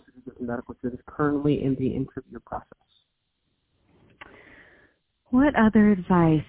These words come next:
Speaker 2: Yeah, so, um, my biggest advice would be to find, uh, find mentors.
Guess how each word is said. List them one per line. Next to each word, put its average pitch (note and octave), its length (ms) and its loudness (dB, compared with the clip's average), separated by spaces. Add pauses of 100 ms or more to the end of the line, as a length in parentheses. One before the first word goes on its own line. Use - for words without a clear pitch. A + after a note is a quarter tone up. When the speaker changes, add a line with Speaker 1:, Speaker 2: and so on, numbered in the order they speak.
(100)
Speaker 2:
Yeah, G#3 360 4 (160)
so, A3+ 340 4 (440)
um, G#3 420 0 (580)
my C4+ 160 4
biggest A#4+ 380 2
advice G#3 500 4 (160)
would G3+ 220 -4
be G3 340 -2 (220)
to F#3 640 2 (1000)
find, A3+ 680 0 (180)
uh, F#3 280 -4
find C4+ 220 -2
mentors. F#3 520 -2